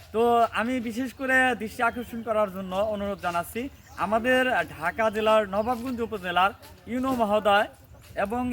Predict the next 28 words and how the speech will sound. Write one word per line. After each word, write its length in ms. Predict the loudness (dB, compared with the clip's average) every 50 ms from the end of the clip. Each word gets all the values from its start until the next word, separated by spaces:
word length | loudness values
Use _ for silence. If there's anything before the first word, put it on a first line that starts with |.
| -4 -4
স্থানীয়, 360 | -4 -4 -2 -2 0 0 2 2 2
আহ, 360 | 2 2 2 4 4 4 4 2 0
প্রশাসন 560 | -6 -8 -4 -2 -2 -2 -2 -4 -6 -6 -6 -8 -10 -14 -18 -20 -16 -6 -4
যারা 200 | -2 -2 0 -2
রয়েছেন 360 | -2 -2 -4 -6 -6 -6 -6 -6 -2
তারা 260 | 0 2 4 4 4 2 0 -4
এই 60 | -8
বিষয়টি 340 | -8 -6 -6 -6 -4 -4 -4 -4 -4
দেখবেন 220 | -4 -4 -6 -6 -8 -10 -14 -18 -18 -6 -4 -4
এবং 200 | -2 -2 -4 -6 -6 -6
প্রকৌশলী 600 | -6 -4 -4 -4 -4 -2 -2 0 0 2 2 2
অধিদপ্তরে 580 | 2 0 0 -2 -2 -2 -4 -4 -4 -6 -2 2 2
যারা 160 | 2 4 2 0
রয়েছেন, 360 | 0 -4 -6 -6 -6 -6 -8
আহ, 560 | -8 -10 -16 -18 -16 -14 -8 -2 2 2 2 2 2
নবাবগঞ্জ 540 | 2 2 2 0 0 -2 -4 -4 -2 -2 0
উপজেলার 600 | 0 0 -2 -4 -6 -4 -2 2 2 4 4 2 0 -2
যে 80 | -4 -2 0 0 0 0 -2 -4 -6 -8
অধীন, 220 | -6 -4 -4 -4 -4 -6 -10 -18 -20 -20 -20 -20 -10 -8 -6
এবং 140 | -6 -4 -6 -2 0 0
এই 60 | 0
ব্রিজটি 400 | 2 0 0 -2 -2 -2 -4 -4 0
যেন 200 | 2 2 2 2 0 -2 -4 -8 -14 -8 -4
দ্রুত 240 | -4 -4 -2 -2 2
আসলে 440 | 4 4 4 2 0 -4 -4 -4 -4 -4 -4 -6 -8
এখানে, 280 | -6 -6 -6 -6 -4 -6 -6
আহ, 540 | -8 -12 -18 -20 -18 -8 -2 0 2 2 2 2 0
যাতে 180 | -2 -2 -2